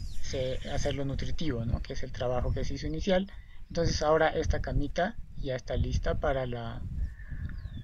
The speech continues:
esperar la siguiente temporada, en que lo único que vamos a hacer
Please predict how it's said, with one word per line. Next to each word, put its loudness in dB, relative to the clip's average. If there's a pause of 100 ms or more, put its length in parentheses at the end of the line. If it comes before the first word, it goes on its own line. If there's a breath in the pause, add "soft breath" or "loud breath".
(120 loud breath)
esperar 6
la 4
siguiente 2
temporada, 4 (440)
en -4
que -4
lo -2
único 0
que 2
vamos 4
a 4
hacer 0